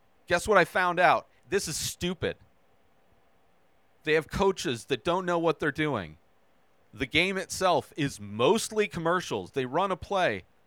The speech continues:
Uh, there's a lot of standing around, not a lot of action in football, right? Brutal hits,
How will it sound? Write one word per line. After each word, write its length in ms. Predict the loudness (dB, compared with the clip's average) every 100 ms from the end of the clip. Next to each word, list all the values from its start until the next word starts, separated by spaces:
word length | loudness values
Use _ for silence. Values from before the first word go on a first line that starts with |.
| _
Uh, 200 | -10 -8 -8
there's 280 | -8 -8
a 40 | -6
lot 280 | 0 2 2
of 60 |
standing 420 | -2 -6 -6 -4
around, 440 | -2 0 0 0 -4
not 200 | -4 -4
a 40 |
lot 200 | 0 0
of 60 | 2
action 400 | 2 2 0 -10
in 100 | -8
football, 480 | -6 -6 -6 -8 -10 _ _ _ _ _ _ -6
right? 240 | -4 -4 _ _ -10
Brutal 340 | 0 2 2 0
hits, 480 | 0 -2 -6 -18